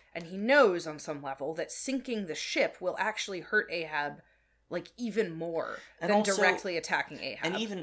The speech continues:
Speaker 2: apart from Ahab, destroying the ship will do far more, like, like, Ahab has said, you know, "Only Ahab need die."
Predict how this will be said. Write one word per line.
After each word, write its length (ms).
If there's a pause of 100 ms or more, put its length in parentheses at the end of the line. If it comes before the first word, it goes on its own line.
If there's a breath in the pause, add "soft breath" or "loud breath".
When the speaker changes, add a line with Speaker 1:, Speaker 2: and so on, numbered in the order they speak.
Speaker 2:
apart 320
from 160
Ahab, 500 (460)
destroying 560
the 60
ship 360
will 80
do 140
far 480
more, 640
like, 380 (680 loud breath)
like, 220
Ahab 320
has 180
said, 480 (180 loud breath)
you 60
know, 120
"Only 260
Ahab 420
need 200
die." 260